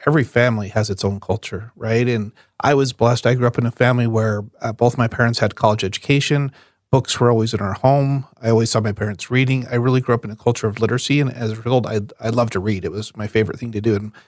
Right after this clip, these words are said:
my parents would never ground me and send me to my room because that was,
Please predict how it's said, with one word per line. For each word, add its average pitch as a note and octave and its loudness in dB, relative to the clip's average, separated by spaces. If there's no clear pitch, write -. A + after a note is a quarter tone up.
my G#2+ 2
parents C3 2
would A2+ 2
never A#2 2
ground A#2 2
me B2 0
and A2 -2
send A#2+ 0
me A#2 -2
to - -12
my A#2 0
room G#2+ -2
because A#2 0
that A2+ 2
was, G2+ -6